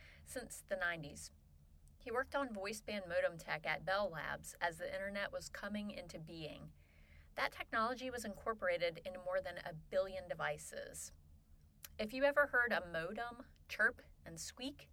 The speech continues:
you can thank Robert for that memory. More recently, he was part of the team at A T and T Labs that developed the group theoretic framework for quantum error correction, providing the foundation for fault-tolerant quantum computation.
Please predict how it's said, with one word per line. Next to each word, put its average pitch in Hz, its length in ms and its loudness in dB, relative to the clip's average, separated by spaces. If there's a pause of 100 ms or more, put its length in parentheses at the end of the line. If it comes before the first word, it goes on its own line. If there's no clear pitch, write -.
(420)
you 208 100 -10
can 208 160 -4
thank 185 240 2
Robert 160 340 2
for 156 120 -6
that 147 180 0
memory. 147 360 -6 (1200)
More 190 180 6
recently, 165 640 -4
he - 60 -14
was 175 120 -6
part 185 200 6
of 170 60 2
the 170 80 -2
team 175 260 -6
at 160 120 -4
A 175 120 -4
T 160 160 -10
and 165 100 -8
T 311 160 -2
Labs 175 360 4
that 180 160 -2
developed 196 400 0
the 180 60 -8
group 202 320 -10
theoretic 240 460 0
framework 185 580 0
for 170 180 -4
quantum 180 500 -4
error 165 260 0
correction, 147 520 -6 (720)
providing 202 400 6
the 196 80 2
foundation 175 580 0
for 160 160 -6
fault-tolerant 160 840 0 (120)
quantum 151 400 -8
computation. 156 640 -6